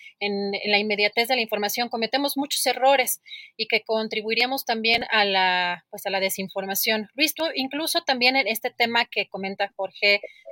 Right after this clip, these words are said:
de, pues, las granjas de bots, eh, estos serían, pues, manejados por entidades que serían ajenas a Twitter.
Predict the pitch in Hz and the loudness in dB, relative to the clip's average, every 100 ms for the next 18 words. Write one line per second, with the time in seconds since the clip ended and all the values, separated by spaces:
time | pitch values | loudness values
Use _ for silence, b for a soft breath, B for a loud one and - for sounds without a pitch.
0 | - 196 202 208 - 180 180 - 220 262 | -6 2 4 4 2 -2 -2 0 0 0
1 | 277 311 233 262 311 311 - - 622 640 | 0 2 4 4 4 4 2 8 8 8
2 | - B B 214 220 269 269 285 269 240 | 2 B B -4 2 2 2 2 2 0
3 | 240 240 247 247 240 _ 208 196 - 214 | 4 4 4 -2 -10 _ -6 -4 -6 -4
4 | 196 - 277 330 - 202 190 196 190 202 | -4 -2 -2 -2 -4 -4 -4 -6 -4 0
5 | 208 240 - B B B _ - 202 220 | 2 2 -2 B B B _ -6 -4 -2
6 | 202 208 233 233 226 226 208 - 202 202 | -2 0 0 0 -2 -2 -4 -4 0 2